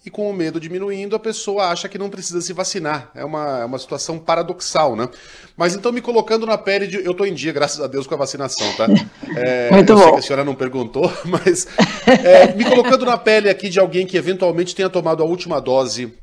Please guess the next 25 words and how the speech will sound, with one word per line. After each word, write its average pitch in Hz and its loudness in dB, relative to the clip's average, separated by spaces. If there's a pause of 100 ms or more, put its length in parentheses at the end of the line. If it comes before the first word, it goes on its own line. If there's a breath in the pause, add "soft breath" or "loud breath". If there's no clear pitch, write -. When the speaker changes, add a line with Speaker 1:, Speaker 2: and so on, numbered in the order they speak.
Speaker 1:
é, 123 -8
um 202 -2
ano 269 0
e 240 -2
meio 165 2
atrás. - -8 (600)
Essa 160 -6
pessoa 262 -2
ainda 233 0
está 160 -2
razoavelmente 139 -2
ou 123 -8
relativamente 123 -6
protegida, 127 -8
ou 180 -2
aquela 170 -2
proteção 139 -8
que 120 -10
ela 120 -4
teve 120 -6
naquela 117 -4
época 120 -4
já 113 -6
desapareceu? 107 -8 (1040 soft breath)
Speaker 2:
Não, 180 2